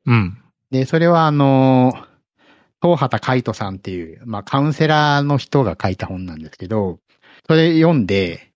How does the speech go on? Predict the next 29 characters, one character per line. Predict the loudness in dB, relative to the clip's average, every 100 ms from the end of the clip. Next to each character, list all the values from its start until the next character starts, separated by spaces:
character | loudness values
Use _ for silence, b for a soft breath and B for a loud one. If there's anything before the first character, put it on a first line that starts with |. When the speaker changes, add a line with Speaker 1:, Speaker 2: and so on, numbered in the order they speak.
| -6
Speaker 2:
い |
や、 | 0
な | 0
ん | 2
か、 | -2 -4 -8
Speaker 1:
う |
ん。 | -10
Speaker 2:
僕 | -2 2 2 2
が | 2
や |
っ | 2
て | 0
た | -2
の | -4
ち |
ょ | -8
っ |
と | -8 -8 -10 _ _
違 | -2 0 2
う |
な | 0
っ | -2 _ _
て | -10
や | -10
っ |
ぱ | -10 -12 -16 _ -12
思 | -8
っ | -8
て。 | -10 -10 -10